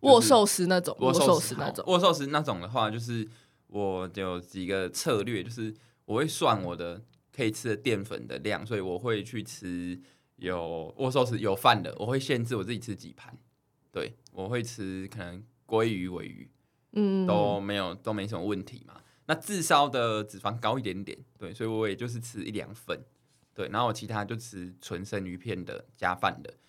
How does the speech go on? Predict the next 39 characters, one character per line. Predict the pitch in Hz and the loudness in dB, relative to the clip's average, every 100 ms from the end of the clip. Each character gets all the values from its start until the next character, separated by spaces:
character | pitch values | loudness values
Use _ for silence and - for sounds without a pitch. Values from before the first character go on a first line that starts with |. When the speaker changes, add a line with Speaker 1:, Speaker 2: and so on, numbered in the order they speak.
| _ _ _ | _ _ _
Speaker 1:
对， | 78 - | -12 -4
然 | 104 | 2
后 | 120 | 4
再 | 139 | 6
来 | 104 | 6
如 | 104 | 4
果 | 107 | -2
说 | 98 107 104 104 _ _ _ | 0 0 0 -4 _ _ _
饭 | _ 139 110 | _ 4 6
都 | 117 | 4
已 | 110 | 0
经 | 104 | -2
吃 | 113 107 | -6 -6
完 | 98 71 92 | -4 -4 -6
够 | - 92 78 | -2 -2 -2
了 | |
的 | - 87 | -6 -6
话， | 104 87 | -2 2
还 | 95 113 | 4 4
会 | 113 | 2
饿， | 117 90 - - _ | 0 0 -6 -20 _
我 | - 92 | -8 -6
就 | 120 | -4
是 | 113 120 | -2 -2
会 | 123 110 | 0 0
吃， | 117 104 | -2 -8
比 | 90 | -8
如 | 90 | -6
说 | 98 | -8
茶 | - 95 | -2 0
碗 | 95 90 82 | 2 0 -2
蒸、 | 95 85 104 _ _ | -4 -4 -8 _ _
纯 | - 90 | -10 -4
蛋 | 104 | -2
白 | 95 80 | -2 -6
质， | 78 69 _ _ _ _ | -10 -20 _ _ _ _
或 | 113 | -6
者 | 101 | -4
是 | - 101 95 92 | -4 -6 -4 -6